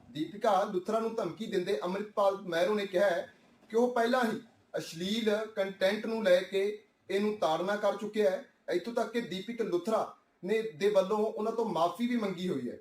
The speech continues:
ਪਰ ਇਸ ਦੇ ਬਾਵਜੂਦ ਉਹਨਾਂ ਵੱਲੋਂ ਲਗਾਤਾਰ ਲੱਚਰਤਾ ਵਾਲੀਆਂ ਵੀਡੀਓਜ਼ ਪਾਈਆਂ ਜਾ ਰਹੀਆਂ ਹਨ। ਦੀਪਿਕਾ ਲੁਥਰਾ ਨੂੰ ਚੇਤਾਵਨੀ ਦਿੰਦਿਆਂ ਅੰਮ੍ਰਿਤਪਾਲ ਮ-, ਸਿੰਘ ਮਹਿਰੋ ਨੇ ਆਖਿਆ ਹੈ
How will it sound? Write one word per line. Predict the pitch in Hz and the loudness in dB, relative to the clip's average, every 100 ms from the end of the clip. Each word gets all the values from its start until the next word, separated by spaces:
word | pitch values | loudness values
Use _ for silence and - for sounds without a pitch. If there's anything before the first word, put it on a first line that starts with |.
| _ _ _ - | _ _ _ 0
ਪਰ | 170 | 2
ਇਸ | 185 | 2
ਦੇ | 220 | 2
ਬਾਵਜੂਦ | 214 233 - 208 | 4 4 2 0
ਉਹਨਾਂ | 214 - 202 220 | 0 0 -2 -2
ਵੱਲੋਂ | 190 196 196 | -2 -2 0
ਲਗਾਤਾਰ | 151 156 214 208 196 190 | 0 2 2 4 2 2
ਲੱਚਰਤਾ | 180 156 - 208 214 | -2 -4 -4 -2 2
ਵਾਲੀਆਂ | 196 180 196 | 2 2 0
ਵੀਡੀਓਜ਼ | 156 151 190 | -4 -6 -6
ਪਾਈਆਂ | 185 196 196 | -4 -4 2
ਜਾ | 196 | 2
ਰਹੀਆਂ | 185 196 | 2 -2
ਹਨ। | 196 202 - _ _ _ 127 | -4 -6 -14 _ _ _ -4
ਦੀਪਿਕਾ | 170 185 247 | -4 0 0
ਲੁਥਰਾ | 220 214 220 | 0 2 2
ਨੂੰ | 226 | 0
ਚੇਤਾਵਨੀ | - 185 180 214 | 0 2 2 0
ਦਿੰਦਿਆਂ | 190 180 208 | -4 0 0
ਅੰਮ੍ਰਿਤਪਾਲ | 185 196 - 196 190 | 0 -6 0 0 0
ਮ-, | 180 | -2
ਸਿੰਘ | 175 208 180 | -4 -6 -2
ਮਹਿਰੋ | 165 190 233 | 0 2 2
ਨੇ | 208 | 0
ਆਖਿਆ | 170 - 170 | -2 0 0
ਹੈ | 202 - | 0 -6